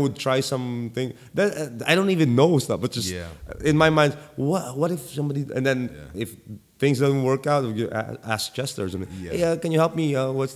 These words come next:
Speaker 1: the thing?" This is a technique,
Speaker 2: Yeah.
Speaker 1: uh, uh, like, how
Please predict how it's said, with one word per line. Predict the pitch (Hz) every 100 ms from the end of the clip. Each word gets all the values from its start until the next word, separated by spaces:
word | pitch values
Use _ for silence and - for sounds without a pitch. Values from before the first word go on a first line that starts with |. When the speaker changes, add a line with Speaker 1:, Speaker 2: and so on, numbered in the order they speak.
| 135
Speaker 1:
the | 127 123
thing?" | 151 113 95
This | 107 98 110
is |
a | 117 -
technique, | 113 120 131 127 -
Speaker 2:
Yeah. | 92 87 85 90 110
Speaker 1:
uh, | 104 104 104
uh, | 98 95 95 - - - - 98
like, | 98 - _ -
how | 107